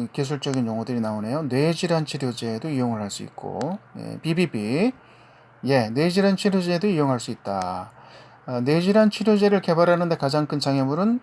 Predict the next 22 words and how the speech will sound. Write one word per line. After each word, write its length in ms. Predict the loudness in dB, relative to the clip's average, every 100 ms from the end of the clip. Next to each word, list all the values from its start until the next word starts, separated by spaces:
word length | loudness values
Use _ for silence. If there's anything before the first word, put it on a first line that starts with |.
| -2
비비비죠. 540 | 0 2 2 0 -2
비비비, 420 | -2 -4 -2 0
혈내 580 | 2 2 2 2 2 2 -2 -16 -20 -14 -8
장벽이죠. 920 | 0 2 2 2 0 -2 -2 -2 -2
이걸 260 | -2 -2 -2
통과할 460 | 0 0 4 2 2
수, 240 | -6 -4
이, 600 | -4 -4 -2 -2 -2 -8 -14 -18 -20 -20 -20 -20 -20 -20 _ -20 -14
통과하기가 480 | 0 2 4 2 0
굉장히 380 | 0 0 0 2
어렵죠. 560 | 4 2 0 -4 -4 -4 -20 -20 -20 -6
근데, 460 | -2 0 2 0 -2 -20 -20 -20 -16
에, 200 | -10 -10
바이오니아 460 | -4 -2 0 2 2
이 320 | 2 0 -2
기술은, 500 | -4 -6 -2 0 0 0 -10 -20 -20 -20 _ -10
에, 500 | -8 -6 -8 -10 -14 -20 -20 -18
에, 300 | -14 -12 -12 -6
도움이 260 | -2 -2
될 160 | -2 -6
수 140 | -6
있다. 400 | -8 -4 -4 -6